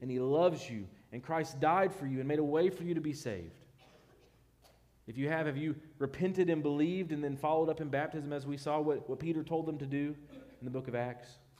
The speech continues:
If you know him this morning, are you growing in your faith? Are you becoming more like Christ? Are you learning what Christ taught and observing what Christ taught in your life? Are you becoming like Christ? How do the fruit of the spirits,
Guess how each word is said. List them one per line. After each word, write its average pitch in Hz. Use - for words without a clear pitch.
If 151
you 196
know 202
him 208
this 147
morning, 131
are 147
you 170
growing 156
in 139
your 131
faith? 123
Are 123
you 190
becoming 180
more 143
like 131
Christ? 117
Are 131
you 175
learning 190
what -
Christ 165
taught 165
and 139
observing 139
what 127
Christ 127
taught 120
in 110
your 113
life? 87
Are 113
you 120
becoming 127
like 113
Christ? 107
How 165
do 175
the 156
fruit 165
of 147
the 131
spirits, 120